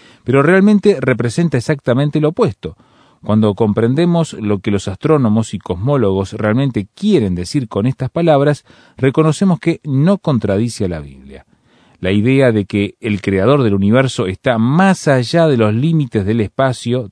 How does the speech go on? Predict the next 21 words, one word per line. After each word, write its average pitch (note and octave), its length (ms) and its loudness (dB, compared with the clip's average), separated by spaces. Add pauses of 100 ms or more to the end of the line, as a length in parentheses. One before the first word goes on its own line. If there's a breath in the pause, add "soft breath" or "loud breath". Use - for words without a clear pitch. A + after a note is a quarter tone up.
tiempo, B2 560 0
materia G2+ 760 -2
y A#2+ 140 -2
energía D3 640 0 (440 soft breath)
coincide F3+ 520 2
muy G3+ 160 4
bien F#3+ 460 0 (220)
con G#2+ 140 0
la G2+ 80 2
declaración G2+ 680 0
de C#3+ 80 2
la C#3+ 100 4
Biblia C#3+ 560 0 (180)
que E2+ 120 -8
dice: G#2 460 -2 (260 soft breath)
"Los G2 240 0
cielos F#3 440 0
y B2 60 -6
la G#2 140 0
tierra F#3 540 0
no E3+ 440 2